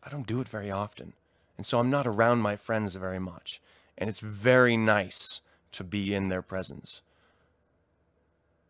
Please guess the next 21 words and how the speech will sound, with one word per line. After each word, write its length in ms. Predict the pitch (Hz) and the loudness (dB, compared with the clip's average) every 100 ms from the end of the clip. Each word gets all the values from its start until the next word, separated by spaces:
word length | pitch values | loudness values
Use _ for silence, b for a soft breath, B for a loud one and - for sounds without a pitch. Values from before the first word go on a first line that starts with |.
| _ _ _ _ _ _ _ | _ _ _ _ _ _ _
And 100 | 110 | -14
so 120 | - | -10
I 60 | - | -8
like 180 | 117 113 | -8 -8
to 80 | 101 | -8
just 240 | 101 - | -10 -10
absorb 440 | 87 87 92 90 | -10 -8 -8 -8
it, 220 | - - _ _ _ _ _ _ _ _ _ _ _ _ _ - | -12 -20 _ _ _ _ _ _ _ _ _ _ _ _ _ -14
just 200 | 165 - | -12 -8
for 120 | 98 | -8
a 40 | |
moment, 500 | 85 67 - 50 - _ _ _ _ _ _ _ _ _ _ _ _ - | -8 -10 -14 -20 -20 _ _ _ _ _ _ _ _ _ _ _ _ -16
and 120 | - | -10
then 120 | 90 95 | -8 -6
go 140 | 92 | -6
back 320 | 80 92 113 | -4 -2 0
out 180 | 120 - | 0 0
to 100 | - | -4
the 80 | 120 | -8
real 340 | 87 82 117 | -6 -4 -2
world 380 | 135 101 95 95 | 0 -2 -6 -10